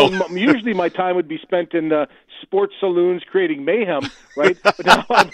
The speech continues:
Speaker 2: I've, I've actually started reading. It's like that episode of Seinfeld when all of a sudden the, the, the sex went out of George's brain. He started thinking about other things. Well, this is the same thing without mayhem and sports.
Speaker 1: No sports, yeah, no
Speaker 2: Chicken
Speaker 1: sports
Speaker 2: wings
Speaker 1: or
Speaker 2: and beer,
Speaker 1: booze.
Speaker 2: right?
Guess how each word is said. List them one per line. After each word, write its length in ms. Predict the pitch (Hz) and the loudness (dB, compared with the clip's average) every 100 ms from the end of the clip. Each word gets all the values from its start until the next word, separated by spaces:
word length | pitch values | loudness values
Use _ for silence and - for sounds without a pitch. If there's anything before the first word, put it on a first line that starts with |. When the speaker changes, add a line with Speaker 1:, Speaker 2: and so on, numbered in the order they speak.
| - | 4
Speaker 2:
I've, 280 | - 190 - 175 - - | 4 4 2 0 0 -10
I've 120 | 190 | -6
actually 340 | 214 - 208 | -6 -6 -10
started 280 | - 220 196 | -4 -2 -2
reading. 260 | 220 269 160 226 214 | -2 -4 -6 -8 -6
It's 140 | 185 | -2
like 140 | 214 202 | -2 0
that 120 | 196 | -2
episode 360 | 208 196 208 190 | -2 -2 -2 -2
of 80 | - | -2
Seinfeld 520 | 202 277 254 170 117 _ _ - | -2 -2 -2 -4 -4 _ _ -4
when 100 | 165 | -2
all 160 | 180 180 | 0 -2
of 100 | 185 | -2
a 60 | 180 | -4
sudden 240 | 202 180 | -4 -2
the, 320 | 175 156 220 - | -4 -6 -14 -4
the, 300 | 165 151 156 | -2 -2 -4
the 100 | - | -2
sex 260 | 220 208 208 | -4 -4 -4
went 140 | 190 | -2
out 80 | 185 | -2
of 100 | 160 | 0
George's 380 | 180 190 170 135 | 0 0 -4 -4
brain. 360 | 143 170 240 | -2 0 0
He 80 | 202 | -4
started 340 | - 196 165 - | -2 -2 -2 -2
thinking 220 | 196 175 | -2 0
about 140 | 156 | 0
other 160 | 170 208 | 0 0
things. 300 | 226 302 302 _ _ _ - | -2 -4 -8 _ _ _ -4
Well, 120 | 220 | -4
this 80 | 240 | -4
is 60 | 208 | -6
the 100 | 202 | -4
same 180 | 214 208 | -2 -2
thing 200 | - 247 | -2 -2
without 280 | 160 165 156 | 0 -2 -2
mayhem 400 | 170 180 170 175 | -2 -2 -2 -4
and 80 | 147 | -8
sports. 360 | - 185 190 117 | -4 -2 0 0
Speaker 1:
No 140 | 117 | -2
sports, 600 | - - 202 196 - - | -2 2 4 4 0 -10
yeah, 220 | 127 160 | -4 -2
no 140 | 123 190 | 0 0
Speaker 2:
Chicken 160 | 185 185 | 0 2
Speaker 1:
sports 280 | 139 190 | 2 2
Speaker 2:
wings 20 | 160 | -4
Speaker 1:
or 40 | |
Speaker 2:
and 100 | - | -2
beer, 140 | 170 208 | 0 0
Speaker 1:
booze. 100 | 175 | -2
Speaker 2:
right? 240 | 214 | -4